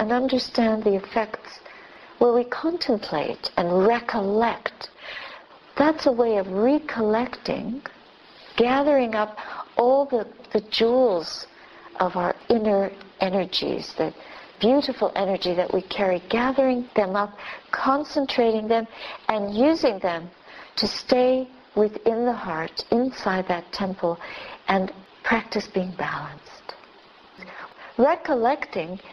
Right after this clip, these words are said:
helps us recollect ourselves. When you come into this room, you're already starting the meditation just by arriving here and leaving the world outside that door. That's step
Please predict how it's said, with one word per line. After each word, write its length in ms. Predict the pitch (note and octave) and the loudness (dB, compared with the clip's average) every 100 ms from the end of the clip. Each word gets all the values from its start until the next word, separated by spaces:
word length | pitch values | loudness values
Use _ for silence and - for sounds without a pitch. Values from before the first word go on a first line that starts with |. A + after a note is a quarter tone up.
| - | -12
helps 400 | - B3+ B3+ - | 0 0 0 -2
us 200 | A#3+ - | -4 0
recollect 720 | A#3+ C4+ - B3 B3 B3+ - | 0 0 -2 -2 -2 -2 -4
ourselves. 800 | F#3 E3 - - - - - - - - - - - - - - - - - - - - - - - - | -6 -6 -8 -8 -10 -12 -16 -20 -20 -20 -20 -20 -20 -20 -20 -20 -20 -20 -20 -20 -20 -20 -20 -20 -4 2
When 200 | F4+ G4+ | 4 4
you 120 | F#4+ | 2
come 340 | - D#4 D#4 | 2 2 4
into 280 | D4+ C#4 B3 | 2 0 0
this 320 | A3+ - - | 0 0 0
room, 420 | A3 A#3+ F3+ E3 - - - - - - - - | 2 2 0 -6 -16 -20 -20 -20 -20 -20 -20 -2
you're 240 | G#3+ G3+ G3 | 4 6 6
already 500 | G3+ A#3 A#3 G#3 F#3+ | 4 2 2 2 -2
starting 560 | - - A3 B3 C4+ | -4 0 2 4 2
the 80 | G3+ | 0
meditation 720 | F#3 F#3 F3+ - G3+ F#3+ F#3 | -2 -2 -2 -2 -2 0 0
just 260 | - A#3 - | 0 0 0
by 260 | G3+ G3 - | -2 -2 -2
arriving 720 | G#3 G3 G3+ G#3 A#3 A#3+ C4+ | -2 2 2 4 2 2 -2
here 380 | C#4 C#4+ D#4 F#4 - - - - - - - - | -2 0 2 0 -6 -20 -20 -20 -20 -20 -20 -6
and 200 | - A3 | -4 2
leaving 340 | A#3 C4+ C4+ A#3+ | 2 4 2 2
the 80 | G#3+ | 0
world 440 | G3 F#3+ F#3 F#3 - - - - - | 2 2 0 -4 -16 -20 -20 -20 -4
outside 480 | - F3 - F3 E3 | -2 -2 -4 -8 -6
that 240 | - - | -10 -8
door. 300 | - - - - - - - - - - - - - - - - - | -8 -6 -6 -10 -18 -20 -20 -20 -20 -20 -20 -20 -20 -20 -20 -10 0
That's 300 | A#3+ A#3+ - | 0 -2 -6
step 220 | - | -6